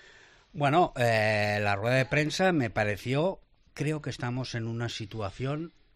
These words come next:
yo no sé si la gente es consciente, ¿eh? El Perico en una situación muy grave, muy grave a nivel económico, institucional, deportivo y demás. A ver, no te digo que desaparezcamos, pero nos podemos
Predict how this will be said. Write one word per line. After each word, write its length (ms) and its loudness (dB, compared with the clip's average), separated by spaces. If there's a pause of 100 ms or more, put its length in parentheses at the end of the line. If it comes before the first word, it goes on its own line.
yo 180 -2
no 140 0
sé 160 -2
si 180 -6
la 140 -6
gente 260 -10
es 80 -12
consciente, 520 -12
¿eh? 160 -16
El 120 -12
Perico 340 -12
en 80 -10
una 100 -8
situación 520 -8
muy 140 -8
grave, 380 -10 (680)
muy 140 -6
grave 380 -4
a 80 -10
nivel 580 -4 (100)
económico, 540 -10
institucional, 760 -8
deportivo 760 -10
y 80 -12
demás. 360 -12 (1160)
A 100 -10
ver, 160 -2
no 220 -6
te 100 -6
digo 180 -4
que 100 -4
desaparezcamos, 880 -4
pero 680 -6 (140)
nos 220 -10
podemos 840 -10